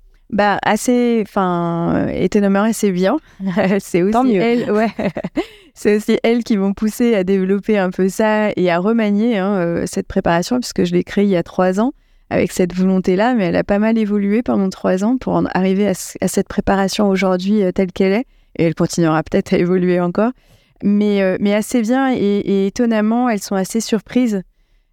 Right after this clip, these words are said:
Speaker 1: Alors, généralement, celles qui venaient me voir, elles me connaissaient déjà, donc elles m'ont aussi fait confiance dans cette aventure, parce qu'au tout début, je leur proposais quelque chose qui était nouveau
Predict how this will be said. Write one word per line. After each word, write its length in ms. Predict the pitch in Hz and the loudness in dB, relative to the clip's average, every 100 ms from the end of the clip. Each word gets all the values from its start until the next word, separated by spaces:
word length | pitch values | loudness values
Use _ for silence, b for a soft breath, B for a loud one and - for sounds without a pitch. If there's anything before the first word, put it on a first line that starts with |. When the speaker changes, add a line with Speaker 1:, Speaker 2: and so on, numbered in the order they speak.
| - | -2
Speaker 1:
Alors, 280 | 175 180 - - | 0 0 -2 -2
généralement, 540 | 185 196 190 196 208 | 0 2 2 2 0
celles 200 | 226 208 | 0 -2
qui 160 | - 185 | -4 -2
venaient 140 | 196 | 0
me 100 | 196 | 0
voir, 140 | 196 202 | 0 0
elles 80 | |
me 60 | 180 | -2
connaissaient 360 | 190 185 175 190 | 0 0 0 0
déjà, 380 | 190 190 220 | 0 2 0
donc 180 | 208 185 | 0 0
elles 80 | 185 | 0
m'ont 140 | 180 | 0
aussi 180 | 185 - | 0 -2
fait 140 | - 196 | -4 -2
confiance 360 | 208 - 220 | 0 0 0
dans 80 | 208 | 0
cette 200 | 196 196 | -2 0
aventure, 400 | 190 202 202 311 | 2 0 0 -2
parce 120 | - | -2
qu'au 140 | - 196 | -2 -2
tout 140 | - | 0
début, 240 | 196 185 | 0 2
je 80 | 220 | 0
leur 100 | 202 | 0
proposais 380 | 180 180 196 190 | -2 -2 0 0
quelque 180 | 202 - | 0 0
chose 180 | 226 214 | -2 0
qui 80 | |
était 200 | 196 190 | 0 2
nouveau 340 | 190 208 233 | 2 2 0